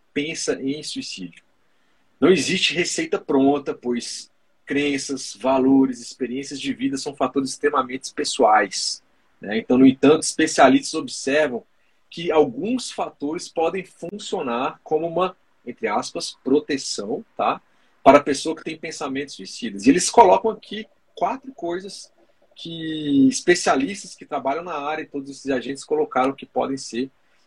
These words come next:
é, um, uma eventual proteção. Quais são elas? Manter um bom nível de autoestima, isso é muito subjetivo, isso tem a ver com a questão individual, mas eles colocam que manter a pessoa, manter uma autoestima é algo importante.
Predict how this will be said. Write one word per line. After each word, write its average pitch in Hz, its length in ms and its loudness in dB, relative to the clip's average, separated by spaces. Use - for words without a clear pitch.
é, 110 300 -4
um, 139 580 -2
uma 139 100 6
eventual 139 360 6
proteção. 139 500 -2
Quais 175 240 2
são 151 240 -2
elas? 92 400 -8
Manter 165 300 4
um 190 120 4
bom 185 180 -2
nível 156 260 -8
de 139 80 -4
autoestima, 147 600 -8
isso 139 180 -10
é 120 40 -8
muito 123 260 -10
subjetivo, - 600 -6
isso 123 200 -10
tem 120 100 -4
a 110 60 -2
ver 113 200 -6
com 110 260 -6
a 202 40 -8
questão 113 480 -2
individual, 135 560 4
mas 113 140 4
eles 110 120 -6
colocam 117 280 2
que 123 120 -6
manter 120 320 -2
a 113 60 2
pessoa, 113 320 -6
manter 117 200 -4
uma 113 240 -2
autoestima 107 800 -4
é 113 100 0
algo 131 400 6
importante. - 800 -14